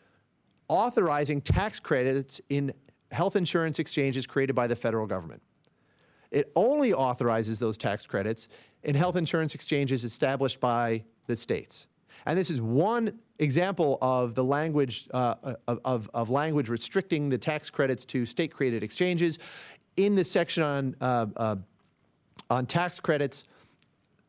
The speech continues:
the statute refers, either employs or refers to this as restrictive language no less than six times. So this is not something that, that, that was just a, a, a one-off thing. It was not,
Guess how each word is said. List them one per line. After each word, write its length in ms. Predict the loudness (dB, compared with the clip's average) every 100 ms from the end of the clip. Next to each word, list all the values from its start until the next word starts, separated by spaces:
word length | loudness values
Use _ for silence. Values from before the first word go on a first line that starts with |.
| _ -10 -4
the 100 | -2
statute 400 | 2 2 2 0
refers, 600 | 0 0 2 2 0 -2 -2
either 280 | 0 0 0
employs 500 | -4 0 2 4 2
or 60 |
refers 440 | 0 0 0 0 0
to 80 | 0
this 200 | 0 -4
as 120 | -4
restrictive 500 | -4 -2 -2 -2 0
language 520 | 0 0 2 0 0
no 100 | 0
less 220 | 2 0
than 120 | -2 -6
six 260 | -6 -6
times. 400 | -6 -8 -10 -20 _ _ _ _ -2
So 120 | 2
this 180 | 2 2
is 140 | 0
not 380 | 0 0 -2 -6 -8
something 560 | 0 0 2 0 2
that, 220 | 2 0
that, 180 | 0 -2
that 100 | 0
was 120 | -2
just 220 | -2 -2 0
a, 240 | 0 0 -4
a, 160 | -6 -6 -8 _
a 260 | -4 -2 -2
one-off 560 | 0 0 2 0 -2
thing. 240 | -2 -2 -2
It 80 | -2
was 140 | -4
not, 260 | -2 -2